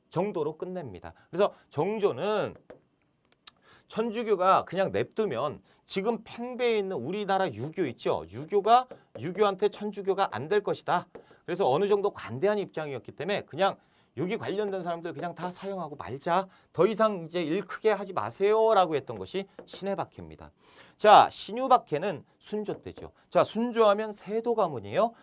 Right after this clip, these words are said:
그래서 누굽니까? 안동김 씨 세력, 외척 세력들이,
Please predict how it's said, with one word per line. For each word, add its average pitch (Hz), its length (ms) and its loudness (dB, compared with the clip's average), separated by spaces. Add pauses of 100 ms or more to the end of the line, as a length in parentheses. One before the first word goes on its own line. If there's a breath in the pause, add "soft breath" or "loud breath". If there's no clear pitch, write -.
그래서 180 300 -4 (220 loud breath)
누굽니까? 196 520 -4
안동김 214 680 0
씨 208 240 -8
세력, 185 420 0
외척 160 480 -2
세력들이, 196 840 -2